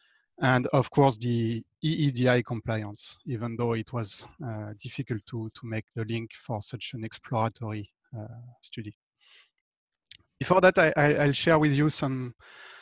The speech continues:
some context, even though you, you know this context better than me, obviously, but the fact is that we are suffering from stricter regulations, wherever it's, uh,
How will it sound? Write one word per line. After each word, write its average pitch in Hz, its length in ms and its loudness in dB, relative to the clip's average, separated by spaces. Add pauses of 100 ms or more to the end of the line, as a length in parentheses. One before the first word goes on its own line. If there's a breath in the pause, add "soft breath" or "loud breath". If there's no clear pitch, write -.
(220 loud breath)
some 135 260 2
context, 156 480 4
even 147 200 4
though 147 220 8
you, 143 240 6
you 131 180 0
know 143 280 4
this - 360 -2 (140)
context 131 420 -6
better 135 280 2
than 135 180 0
me, 151 240 -2 (340 soft breath)
obviously, 131 540 -2
but 135 160 0 (300)
the 135 100 -4
fact 139 340 0
is 123 120 -4
that 127 240 0
we 131 100 -2
are 123 240 -2
suffering 127 480 -8
from 120 240 -10
stricter 123 380 -8
regulations, 123 680 -2
wherever 117 560 -6
it's, - 260 -12
uh, 120 200 -6